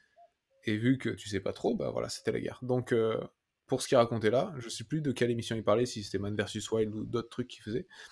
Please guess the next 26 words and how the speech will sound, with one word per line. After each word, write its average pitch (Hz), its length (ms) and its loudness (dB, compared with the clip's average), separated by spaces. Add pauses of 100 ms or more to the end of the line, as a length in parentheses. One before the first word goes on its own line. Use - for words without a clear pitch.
(220)
avec 98 240 -2
les 101 80 -2
célébrités 98 420 0
ou 101 60 -2
quoi. - 200 -2 (720)
Mais, 98 220 0
euh, 92 180 -4 (2000)
c'était 127 400 0
en 110 120 0
fait 117 360 2
très, 127 140 -2
très - 140 -2
difficile 107 300 -4
de 120 60 -4
prévoir. 107 360 -4 (460)
Et 117 60 -4
moi, 135 160 4
c'était - 160 -2
un 110 80 -2
truc 120 180 -2
qui - 100 -8
me 107 80 -6
plaisait, 123 260 -2
tu - 120 -10
vois, - 100 -8
de... - 240 -8